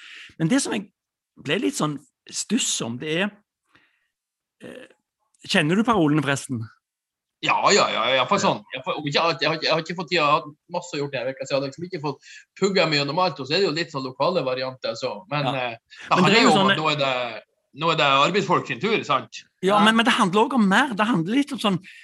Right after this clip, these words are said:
Speaker 1: ehm, Gaza og Israel, og det handler litt om, eh, hvor mange prosent av statsbudsjettet som skal være, gå til kultur. Så tenker jeg,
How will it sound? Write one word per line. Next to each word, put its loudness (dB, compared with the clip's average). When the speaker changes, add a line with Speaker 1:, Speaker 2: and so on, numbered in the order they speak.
Speaker 1:
ehm, 2
Gaza 4
og 2
Israel, 2
og 0
det 4
handler 2
litt 0
om, 2
eh, 0
hvor -2
mange 4
prosent 0
av -2
statsbudsjettet -2
som -6
skal -2
være, 0
gå 0
til -4
kultur. -2
Så -14
tenker 2
jeg, -18